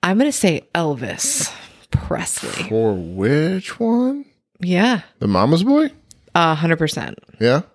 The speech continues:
Speaker 1: Yep.
Speaker 2: Interesting.
Speaker 1: Yep. Yeah.
Speaker 2: Oh, I like that. Only, I mean, it's, why?
Speaker 1: Um, I mean, he absolutely was a mama's boy, and that's kind of like a, y-,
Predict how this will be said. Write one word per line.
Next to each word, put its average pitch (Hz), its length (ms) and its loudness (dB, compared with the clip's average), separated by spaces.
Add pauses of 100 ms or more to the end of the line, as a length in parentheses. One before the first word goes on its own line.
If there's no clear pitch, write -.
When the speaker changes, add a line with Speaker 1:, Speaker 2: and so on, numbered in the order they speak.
Speaker 1:
Yep. 156 240 -6 (720)
Speaker 2:
Interesting. - 800 -10 (180)
Speaker 1:
Yep. 151 340 -2 (760)
Yeah. - 160 -8
Speaker 2:
Oh, 110 80 -4
I 85 60 -8
like 104 260 -10
that. - 180 -12 (1120)
Only, 110 320 -2
I 95 60 -4
mean, 101 160 -4
it's, 92 160 -8
why? 104 400 -2 (1160)
Speaker 1:
Um, 151 540 -2 (220)
I 175 40 4
mean, 170 280 4
he - 320 -2
absolutely 160 500 2
was 143 640 0 (100)
a 156 60 -4
mama's 127 480 -2
boy, - 680 0
and 151 340 0
that's - 280 -2
kind 147 240 0
of - 100 -4
like - 200 -2
a, - 360 -2 (560)
y-, - 140 -4